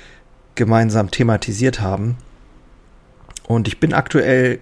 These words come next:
tatsächlich auf dem Trip, wieder mehr zu mir zurückzukommen, wieder mehr im Kleinen zu denken und hier im Kleinen die Welt für mich und auch für mein Umfeld, für meine Lieben,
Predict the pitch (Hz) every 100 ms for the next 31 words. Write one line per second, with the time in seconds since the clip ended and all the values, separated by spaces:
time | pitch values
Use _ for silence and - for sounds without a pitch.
0 | - - 120 - 110 - 110 - - _
1 | - - - - - _ _ - - _
2 | - 123 - 120 107 - - 143 - -
3 | - - - - - - - - - -
4 | - 110 110 127 139 127 113 113 120 123
5 | - - 113 117 - 113 123 - - 113
6 | 104 104 110 104 101 104 104 98 - 117
7 | 110 - 113 113 131 143 - 113 110 107
8 | - 139 165 - - - - - - -
9 | - - 117 - _ _ 113 156 156 139
10 | - 127 110 110 127 139 151 - _ -
11 | 107 107 104 - 107 127 - - - -
12 | - - - - - - - 117 113 -
13 | 160 - 98 - 110 110 107 123 135 120